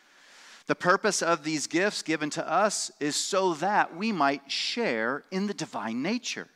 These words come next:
We, we don't talk about this very often. This great exchange is so that we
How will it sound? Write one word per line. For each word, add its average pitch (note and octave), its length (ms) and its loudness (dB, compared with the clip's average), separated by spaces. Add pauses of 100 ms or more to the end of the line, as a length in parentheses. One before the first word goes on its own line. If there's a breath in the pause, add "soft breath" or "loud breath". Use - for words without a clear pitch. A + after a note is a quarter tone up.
(640 soft breath)
We, F#3 140 -6
we A3 140 -2
don't A3 180 0
talk - 300 2
about G#2 260 0
this - 160 -4
very G2 260 0
often. F2 460 -6 (2250 soft breath)
This G3 180 -2
great A#2+ 240 -2
exchange G2+ 840 -6 (720)
is C#3+ 120 -4
so D3+ 240 0
that D3+ 260 2
we B2+ 460 -4